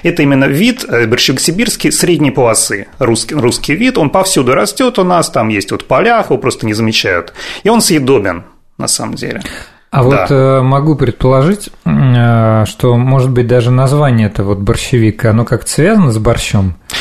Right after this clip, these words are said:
Speaker 1: Совершенно верно, да. То есть получается, что у нас название борщ первоначально принадлежало растению, и именно борщ, суп варили именно из борщевика сибирского.
Speaker 2: Мгм.
Speaker 1: Причем там, там, там в тринадцатом веке, да, там, допустим, капусты еще на тот момент не было,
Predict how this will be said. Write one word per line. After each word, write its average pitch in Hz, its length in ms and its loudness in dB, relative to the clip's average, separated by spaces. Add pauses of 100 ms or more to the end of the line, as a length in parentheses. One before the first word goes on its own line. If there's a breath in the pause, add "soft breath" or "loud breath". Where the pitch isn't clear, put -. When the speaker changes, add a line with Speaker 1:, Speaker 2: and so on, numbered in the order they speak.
Speaker 1:
Совершенно 135 500 0
верно, 98 420 -2
да. 113 240 0
То 104 140 -2
есть - 240 -4
получается, 131 500 0
что - 160 -2
у 127 60 0
нас 135 260 -2
название 127 460 0
борщ 185 420 0
первоначально 110 540 0
принадлежало 110 560 0
растению, 107 640 0 (380 loud breath)
и 143 140 2
именно 139 420 2
борщ, 175 380 0
суп 180 300 0
варили 143 440 2
именно 147 400 2
из 143 240 0
борщевика 123 640 0
сибирского. 127 720 -6 (300)
Speaker 2:
Мгм. 143 100 4
Speaker 1:
Причем 123 300 2
там, 104 180 0
там, - 140 -6 (120)
там 107 120 -2
в - 60 -14
тринадцатом 123 500 0
веке, 220 300 0
да, 135 180 0
там, 113 260 -4
допустим, - 360 -8
капусты 135 420 0
еще - 160 -2
на 110 80 -2
тот - 180 -14
момент 101 280 -2
не 208 140 2
было, 202 280 2